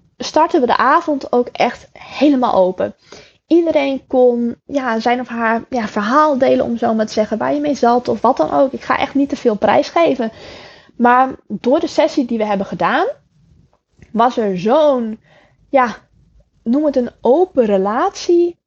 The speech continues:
ehm, bij iedereen. Echt iedereen kon er zijn. Ehm, alle shit mocht er zijn, alle highs, alle lows. Waardoor er ook een, ja, hele diepe connectie ontstond in de groep. En dat was echt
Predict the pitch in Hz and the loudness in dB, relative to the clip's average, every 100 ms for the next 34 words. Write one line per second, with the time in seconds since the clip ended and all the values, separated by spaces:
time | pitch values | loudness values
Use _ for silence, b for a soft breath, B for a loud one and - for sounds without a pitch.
0 | _ _ _ - 269 269 269 262 262 254 | _ _ _ -6 -4 -2 -2 -4 -6 -6
1 | 247 247 262 - 233 262 269 - 277 262 | -6 -6 -8 -4 2 4 2 0 0 2
2 | 240 247 294 311 247 - - 330 349 294 | 2 0 0 -2 -6 -10 -2 0 0 -2
3 | 233 - 202 185 240 302 359 392 B B | -4 -4 -4 -2 0 0 0 0 B B
4 | B B B B _ 226 226 226 226 262 | B B B B _ -2 0 0 0 0
5 | 262 233 - 370 - 320 311 277 269 277 | 0 0 0 0 0 -4 -2 0 0 0
6 | - 220 208 240 311 294 - 226 214 240 | 0 0 0 2 2 2 0 -2 0 2
7 | 294 311 302 294 - b b b _ 247 | 4 4 4 0 -10 b b b _ -2
8 | 240 233 285 311 277 - 233 240 240 _ | 0 0 0 4 2 2 2 2 -2 _
9 | - 226 226 220 220 - _ 254 220 269 | -4 -2 -2 -2 -6 -14 _ -10 -2 2
10 | 311 202 - - 302 - 262 - 214 240 | 2 2 -4 0 2 2 -6 -4 -4 -4
11 | 339 - - 208 - - 208 202 196 185 | -6 -8 -10 -10 -10 -8 -8 -6 -8 -8
12 | - - 190 - 196 202 202 233 285 247 | -6 0 0 -2 -4 -2 0 2 2 0
13 | 226 - 208 | -2 -2 -4